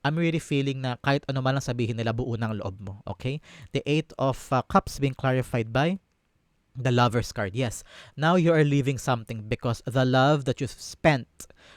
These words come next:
whether tao yan, o sitwasyon, o trabaho, o passion project, o goal, ay wala na doon yung pag-ibig, o yung dedikasyon, motivation, o parang feeling mo na ubos na lahat. Durog na yung puso mo sa endeavor na yun at handa ka na umalis. Ngayon,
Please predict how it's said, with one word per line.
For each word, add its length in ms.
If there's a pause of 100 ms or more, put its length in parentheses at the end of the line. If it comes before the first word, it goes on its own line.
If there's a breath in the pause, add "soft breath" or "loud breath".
(120 loud breath)
whether 240
tao 260
yan, 460
o 80
sitwasyon, 640
o 80
trabaho, 560
o 80
passion 340
project, 600 (160 soft breath)
o 100
goal, 460
ay 80
wala 320
na 80
doon 320
yung 80
pag-ibig, 580 (300 loud breath)
o 80
yung 160
dedikasyon, 560
motivation, 800 (440 loud breath)
o 120
parang 280
feeling 240
mo 120
na 80
ubos 280
na 160
lahat. 160
Durog 360
na 120
yung 80
puso 320
mo 120
sa 120
endeavor 440
na 120
yun 80
at 160
handa 160
ka 160
na 80
umalis. 320
Ngayon, 320